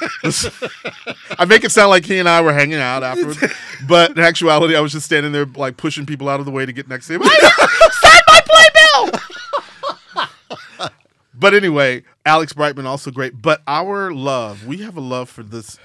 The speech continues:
Speaker 1: Danny Burstein, don't
Speaker 2: Yes,
Speaker 1: we?
Speaker 2: we do.
Speaker 1: Danny, first of all, your Tevye, when I talked to him before I left my previous job, we had this
Speaker 2: Mm-hmm.
Speaker 1: conversation where he had said that he wanted to open his heart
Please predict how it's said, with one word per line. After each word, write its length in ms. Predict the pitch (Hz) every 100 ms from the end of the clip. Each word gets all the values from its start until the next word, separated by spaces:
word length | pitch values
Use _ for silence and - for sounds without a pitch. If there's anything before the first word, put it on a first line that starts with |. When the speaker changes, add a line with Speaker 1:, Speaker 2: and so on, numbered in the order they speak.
| 104 - -
Speaker 1:
Danny 200 | 123 117
Burstein, 500 | 101 101 - 101 95
don't 140 | 110
Speaker 2:
Yes, 120 | 110 143
Speaker 1:
we? 80 |
Speaker 2:
we 60 | 110
do. 240 | 98 78 _ _ _ _ _ _
Speaker 1:
Danny, 520 | 156 170 170 165 160 _ _
first 300 | - 170 -
of 120 | 156
all, 420 | 127 117 113 110 _ _ _
your 300 | 117 117 117
Tevye, 680 | 104 139 127 131 127 127 113 107 110
when 120 | 120
I 80 | 127
talked 260 | 151 135
to 80 | 147
him 280 | 131 113 110
before 460 | 110 _ 117 113 110
I 120 | 107
left 220 | 107 -
my 100 | 104
previous 420 | - 190 156 107
job, 360 | - 104 95 98
we 100 | 113
had 160 | 120 117
this 100 | 117
Speaker 2:
Mm-hmm. 80 | 139
Speaker 1:
conversation 600 | 127 127 123 120 117 104
where 240 | 104 104 _ _ _ _
he 180 | 175 170
had 100 | 151
said 500 | - 131 120 117 120 _ _
that 120 | 127 120
he 100 | 123
wanted 280 | 127 120
to 100 | - -
open 220 | 127 143
his 140 | 117 -
heart 500 | - 113 98 _